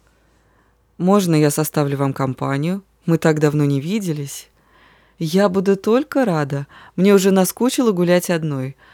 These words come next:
Впрочем, вы ведь знаете, я всегда скучаю". Он пошёл рядом. "Вы любите море?" — спросила я, чтобы наше молчание не показалось ему тоскливым. "Да,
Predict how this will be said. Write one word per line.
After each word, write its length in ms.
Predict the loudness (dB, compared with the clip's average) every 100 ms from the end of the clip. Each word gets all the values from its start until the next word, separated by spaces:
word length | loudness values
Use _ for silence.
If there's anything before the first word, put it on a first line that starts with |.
| _
Впрочем, 480 | _ 2 2 2 0
вы 100 | 2
ведь 140 | 0
знаете, 480 | 0 0 2 0 -2
я 100 | -4
всегда 420 | -4 -6 -6 -6
скучаю". 800 | -6 -10 -12 -10 -8 -8 -10 -12 -16 _ _ _ _
Он 180 | -4 -2
пошёл 400 | -2 -4 -4 -4
рядом. 540 | -6 -8 -12 -14 -14 -16 _ _ _ _ _ _ 0
"Вы 140 | 4
любите 380 | 4 2 2 4
море?" — 400 | 4 4 4 0
спросила 480 | -2 -4 -2 -4 -4
я, 260 | 0 0
чтобы 280 | 0 -2 -2
наше 240 | -2 -2 -2
молчание 560 | -2 -2 -2 0 0
не 80 | 0
показалось 560 | -2 -4 -2 0 -2 -2
ему 160 | -4
тоскливым. 800 | -2 -6 -6 -8 -8 -8 -12 -14 -18 _ _ _ _ _
"Да, 520 | -16 -6 -2 -2 -4